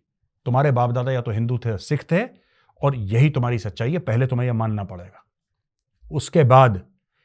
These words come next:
ये सब जो तुम फालतू के फ्रॉड करते हो ना, ये सब खत्म करो और पढ़ाई पे ध्यान दो।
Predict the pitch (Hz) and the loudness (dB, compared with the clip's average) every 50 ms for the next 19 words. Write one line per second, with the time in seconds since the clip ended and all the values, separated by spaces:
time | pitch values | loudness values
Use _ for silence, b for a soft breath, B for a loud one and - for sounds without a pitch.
0 | _ _ _ 123 113 - 147 135 143 160 135 165 147 - 127 117 120 127 160 151 | _ _ _ -8 -4 -4 -4 -2 -2 -2 -2 -2 0 0 0 0 2 0 0 0
1 | 156 123 123 135 147 147 127 123 104 - 127 147 175 185 - _ _ _ - - | 0 2 4 4 4 4 2 0 -2 -4 -4 -4 -4 -8 -10 _ _ _ -20 -14
2 | - 117 117 113 - 135 123 - 117 101 104 104 92 98 90 82 - _ _ _ | -8 -6 -4 -4 -4 -6 -6 -6 -6 -6 -6 -6 -8 -8 -10 -12 -14 _ _ _
3 | _ _ _ _ _ _ _ _ _ _ - 143 139 - - 127 113 113 123 131 | _ _ _ _ _ _ _ _ _ _ -6 -4 -4 -2 -2 -2 0 0 0 0
4 | 120 120 104 95 95 92 85 82 78 - _ | -2 -4 -6 -6 -8 -8 -10 -12 -14 -16 _